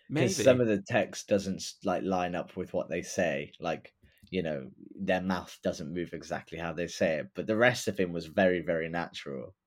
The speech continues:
Speaker 2: Yeah.
Speaker 1: Uh, it probably is, yeah, like you say, a mix of both.
Speaker 2: 'Cause he, he's a character I, um, from Star Wars Rebels, the cartoon.
Speaker 1: Okay. Never watched that.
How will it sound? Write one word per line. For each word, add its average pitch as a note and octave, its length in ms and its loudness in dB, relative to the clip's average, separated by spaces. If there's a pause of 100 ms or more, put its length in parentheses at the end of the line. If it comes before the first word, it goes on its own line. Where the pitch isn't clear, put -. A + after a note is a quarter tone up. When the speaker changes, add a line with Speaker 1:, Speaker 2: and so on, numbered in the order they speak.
(120)
Speaker 2:
Yeah. A#2+ 440 6 (180)
Speaker 1:
Uh, F#2 100 4
it F#2 200 2
probably F2+ 320 0
is, D#2+ 200 -4
yeah, B1+ 160 -6
like C2+ 160 -8
you B1+ 40 -12
say, D2+ 220 -8
a D2+ 40 -8
mix - 280 -14
of D2+ 100 -12
both. D#2+ 220 -8 (400)
Speaker 2:
'Cause C#3 120 0
he, D#3+ 160 4
he's C#3+ 200 0
a D#3 40 0
character A#2 760 4 (120)
I, - 40 -6
um, G#2 320 -2
from A#2 200 -4
Star B2+ 360 2
Wars A#2+ 260 2
Rebels, F3+ 520 2
the E3 80 -8
cartoon. G3 560 -2 (720)
Speaker 1:
Okay. G2+ 580 0 (320)
Never E2 200 -4
watched D2+ 360 -8
that. D2+ 300 -6